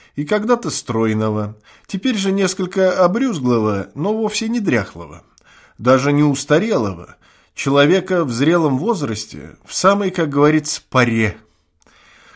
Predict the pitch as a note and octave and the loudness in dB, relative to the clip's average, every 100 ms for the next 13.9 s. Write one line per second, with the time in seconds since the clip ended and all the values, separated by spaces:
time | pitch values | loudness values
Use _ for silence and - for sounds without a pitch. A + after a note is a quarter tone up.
0 | _ - C3 D#3 D3+ D#3+ D#3 D#3 E3+ D#3 | _ -2 2 2 4 6 6 6 2 0
1 | D3 D3 D3 B2+ B2 A#2+ A#2+ A#2+ B2 A#2 | -2 -2 0 2 4 4 2 2 0 -2
2 | A#2 A2 A2+ G#2+ - G#2+ A2 A2+ A2 A2 | -6 -4 -2 -2 -4 -6 -4 -2 -2 -2
3 | G#2+ G#2 - A2 - A2 A2 - A#2 A2+ | -4 -4 -6 -8 -4 -4 -4 -2 0 2
4 | A2+ A2+ A2 - - _ A#2+ A#2+ A#2+ A#2 | 2 0 -2 -4 -20 _ -6 -2 -2 0
5 | B2+ B2 D3+ F3 A3 D#3+ G#2 F#2 - - | 0 0 -2 -2 -2 -2 -4 -6 -12 -16
6 | _ _ - G#3+ G#3 - C3 B2 D3 F#3 | _ _ -10 -8 -8 -6 0 0 0 -6
7 | - F3 D#3+ - D#3 - C3+ B2 B2 - | -8 -8 -6 -6 -6 -4 -2 0 -2 -4
8 | F#3+ F#3 F3 E3+ D#3 E3+ D#3+ D#3 D3+ C#3+ | -8 -6 -4 -6 -6 -4 -2 0 0 0
9 | D3+ D3 C#3+ C#3+ C#3+ C#3+ C#3 C#3 C#3+ C3+ | 0 0 0 -2 -4 -2 0 0 0 -2
10 | D3 C#3 C#3+ C3 B2+ C3+ C3 - _ - | -4 -2 -2 0 4 4 4 -2 _ -20
11 | - - D3+ D3 C3 C3 D3 C#3 - B2 | -20 -2 2 2 2 0 0 0 -2 -6
12 | A2 A#2 F3+ G#3 - - E3+ - - D3 | -2 0 0 -2 -8 -12 -10 -8 -2 0
13 | D3+ D3+ D3 - C#3+ C#3 C3 B2+ C3+ | 2 0 0 4 6 8 6 4 0